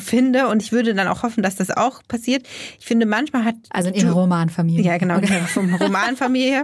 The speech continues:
Speaker 1: weil manchmal hat Julia auch so, so, so ein bisschen spitze
Speaker 2: Ja.
Speaker 1: Kommentare und so gemacht. Und,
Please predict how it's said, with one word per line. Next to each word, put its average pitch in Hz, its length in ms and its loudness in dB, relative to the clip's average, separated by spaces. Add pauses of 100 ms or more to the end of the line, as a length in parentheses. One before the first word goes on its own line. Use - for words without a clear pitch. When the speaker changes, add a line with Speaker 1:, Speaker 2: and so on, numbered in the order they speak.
Speaker 1:
weil 233 560 0 (180)
manchmal 233 460 -2
hat 196 180 -2
Julia 226 580 2
auch 208 100 -2
so, 190 480 0 (180)
so, 196 140 0 (640)
so 190 220 2
ein 180 80 0
bisschen 185 460 0
spitze 190 880 -2
Speaker 2:
Ja. 240 80 0
Speaker 1:
Kommentare 220 480 0
und 214 100 0
so 185 80 -2
gemacht. 180 460 -2
Und, 208 240 -2